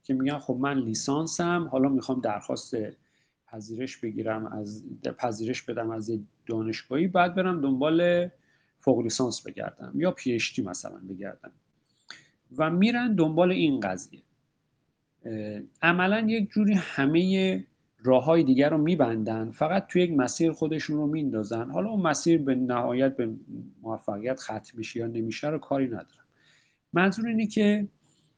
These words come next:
خودمون رو محدود می‌کنیم. چرا؟ چون پیش‌فرض ذهنی ما همینه که از این باید برم اون، لیسانس باید برم فوق لیسانس، از فوق لیسانس باید برم دکترا.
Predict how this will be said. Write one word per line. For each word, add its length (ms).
خودمون 600
رو 140
محدود 640
می‌کنیم. 480
چرا؟ 420
چون 260
پیش‌فرض 840
ذهنی 840
ما 240
همینه 500
که 140
از 300
این 320
باید 320
برم 420
اون، 220
لیسانس 600
باید 200
برم 200
فوق 380
لیسانس، 560
از 180
فوق 220
لیسانس 360
باید 220
برم 320
دکترا. 440